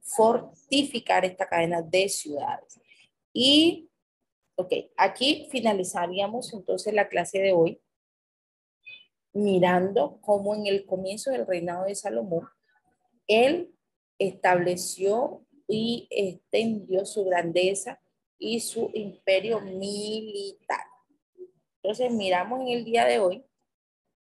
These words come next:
cómo ascendió Salomón al trono, cómo trató el tema de la rebelión de Adonías, cómo se comportó frente al último consejo de Sa-, de su padre David,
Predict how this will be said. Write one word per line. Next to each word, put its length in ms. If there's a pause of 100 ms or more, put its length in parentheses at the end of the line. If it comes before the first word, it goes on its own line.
(400)
cómo 420
ascendió 880
Salomón 480
al 140
trono, 440 (540)
cómo 380
trató 480
el 180
tema 300
de 100
la 160
rebelión 560
de 80
Adonías, 800 (400)
cómo 320
se 680 (120)
comportó 560
frente 340
al 140
último 380
consejo 580
de 160
Sa-, 580 (160)
de 120
su 240
padre 340
David, 320